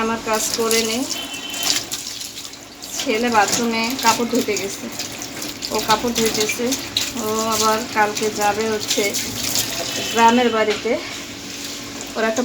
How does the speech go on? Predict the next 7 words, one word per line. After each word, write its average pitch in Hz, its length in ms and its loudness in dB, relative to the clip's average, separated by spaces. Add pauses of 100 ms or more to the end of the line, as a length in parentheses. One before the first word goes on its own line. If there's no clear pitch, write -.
(120)
পরীক্ষা 240 380 4 (100)
আছে, - 180 -4 (280)
সে 254 100 -4 (140)
পরীক্ষা 240 460 0
দেওয়ার 220 300 0
জন্য 220 180 -2 (180)
যাবে। 208 280 0